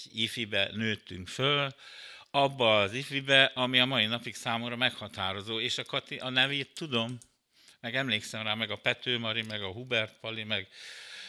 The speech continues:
még voltunk néhányan, és, ö, aktívkodtunk is a gyülekezetbe. Talán a Kati is az volt, aki mentőt hívott, mikor a,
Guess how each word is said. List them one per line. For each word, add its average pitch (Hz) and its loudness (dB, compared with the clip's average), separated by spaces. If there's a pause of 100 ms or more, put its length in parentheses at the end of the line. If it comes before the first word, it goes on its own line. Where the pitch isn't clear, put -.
(160)
még 131 0
voltunk 127 0
néhányan, 123 2
és, 113 2
ö, 107 4 (460)
aktívkodtunk 120 -4
is 113 -6
a 127 2
gyülekezetbe. 107 0 (520)
Talán 113 0
a 107 -2
Kati 113 -4
is 98 -6
az 107 -4
volt, 110 -6
aki 110 -8
mentőt 107 0
hívott, 104 -4
mikor 104 -4
a, 98 0